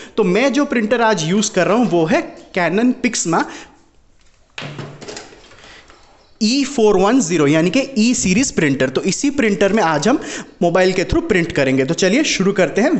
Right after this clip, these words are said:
video को। तो सबसे पहले जो application है यानी कि जो ऐप है उसे हम download कर लेते हैं। तो आप Play Store open कीजिए,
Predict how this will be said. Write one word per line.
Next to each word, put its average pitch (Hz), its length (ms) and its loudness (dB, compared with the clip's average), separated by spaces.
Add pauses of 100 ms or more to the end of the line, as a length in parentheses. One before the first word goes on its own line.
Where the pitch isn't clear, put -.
video 131 300 2
को। 113 220 -6 (1160)
तो 165 60 -6
सबसे 175 380 -2
पहले 180 360 0 (160)
जो 156 120 -6 (120)
application 220 600 0
है 175 120 0
यानी 160 200 0
कि 190 100 0
जो 190 240 -2
ऐप 196 240 -2
है 233 60 2
उसे 175 220 0
हम 196 180 0
download 175 360 0
कर 180 120 0
लेते 175 260 -2
हैं। 233 100 -4
तो 214 120 -6
आप 156 160 -6
Play 147 180 0
Store 170 220 -2
open 185 320 -2
कीजिए, 190 360 -4